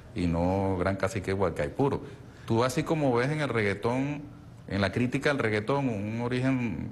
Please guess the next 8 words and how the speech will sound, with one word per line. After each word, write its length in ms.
eh, 260
digamos, 400
clasista, 540
tú 100
no 160
ves 160
en 180
esto, 500